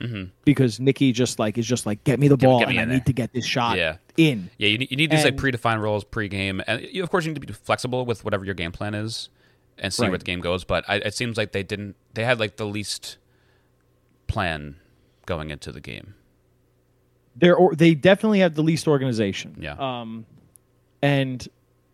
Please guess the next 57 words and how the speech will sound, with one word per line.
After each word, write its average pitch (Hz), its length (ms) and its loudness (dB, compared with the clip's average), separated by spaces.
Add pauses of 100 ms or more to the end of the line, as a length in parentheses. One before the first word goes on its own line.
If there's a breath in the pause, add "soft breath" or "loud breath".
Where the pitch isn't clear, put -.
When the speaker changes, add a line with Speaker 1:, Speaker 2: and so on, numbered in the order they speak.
(400)
Speaker 2:
I'm 147 180 2
really 156 180 10
hoping 143 320 6
that 127 120 -2
that 107 200 -4
changes 135 420 -6
'cause 151 120 -8
I 135 60 -2
really 131 360 2
like 120 280 0
this 117 180 -2
team. 131 280 -2
Their 131 120 4
jerseys 131 400 0
are 120 100 0 (200)
awesome. 110 460 -2
Speaker 1:
Yeah. 82 240 -6 (360)
They, 127 140 -2
they 135 160 -4
continue 160 460 -2
to 151 60 2
Speaker 2:
Um, - 180 0
Speaker 1:
just - 260 -6
stun - 260 -6
me 78 100 -6
with 76 120 -12
their - 120 -2
Speaker 2:
<clears throat> - 20 -8
Speaker 1:
jerseys. 78 320 -10
I 80 40 -10
need 85 160 -12
to - 60 -20
get 67 200 -12 (300)
some, - 220 -4
Speaker 2:
Yeah. 123 120 0
Speaker 1:
some 95 160 -4
fashion - 320 -6
of 71 40 -14
a 73 60 -12
Lovey 71 220 -14
jersey 78 300 -14
at - 60 -14
some - 160 -14
point. - 280 -12
Speaker 2:
They're, 123 260 4 (1080 loud breath)
um, 110 520 -4 (680)
Speaker 1:
Jersey 131 200 0
watch. 82 280 -2
Who 123 60 -4
do 117 40 -4
you 113 60 -2
like 101 160 0
the - 40 -16
Speaker 2:
but 95 140 0
Speaker 1:
best, - 300 -2
real 80 120 -6
quick? - 240 -14